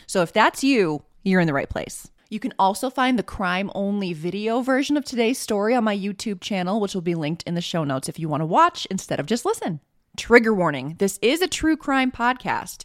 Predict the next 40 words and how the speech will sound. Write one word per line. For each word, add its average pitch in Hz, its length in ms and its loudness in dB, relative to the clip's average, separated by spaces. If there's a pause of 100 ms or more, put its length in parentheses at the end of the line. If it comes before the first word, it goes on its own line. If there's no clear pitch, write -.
so 160 140 -8
be 208 180 -6
sure 320 160 -4
to 269 80 0
check 202 240 -6
the 185 80 -8
show 202 280 0
notes 285 340 -2
on 170 220 -2
this 226 180 -4
episode 202 440 -4
for - 140 -10
specific 175 720 -8
trigger 165 300 -6
warnings. 131 520 -8 (200)
And 190 160 -2
as 143 240 -2
always, 311 480 2
listener 208 380 -4
discretion 170 540 -4
is 151 140 -8
advised. 123 600 -10 (280)
Quick - 280 -6
heads 370 240 0
up, 320 400 6 (180)
I'm 190 140 -4
taking 220 380 -4
next 202 280 -4
week 233 220 -8 (100)
off 185 340 2
of 185 160 -6
crime 147 580 -8 (120)
to 214 120 -8
spend 185 300 -6
the 165 120 -12
entire 233 520 0
week 190 380 -2 (200)
doing 175 280 0
yard 151 260 2
work. 131 280 -6